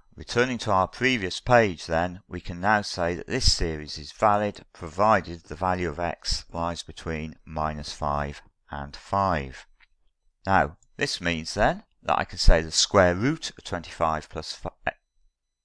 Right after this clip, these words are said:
x squared is going to be the same thing as five times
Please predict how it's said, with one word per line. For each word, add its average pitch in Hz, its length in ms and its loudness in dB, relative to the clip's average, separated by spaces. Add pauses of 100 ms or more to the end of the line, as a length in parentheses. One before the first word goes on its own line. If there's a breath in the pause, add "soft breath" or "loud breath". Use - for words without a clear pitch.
(220)
x - 220 -4
squared 117 460 2 (380)
is 92 240 -2
going 90 360 -2
to - 140 -16
be 85 460 -2
the - 60 -16
same 120 320 8
thing 87 180 -10
as 78 120 -10
five 90 520 0
times 78 680 -4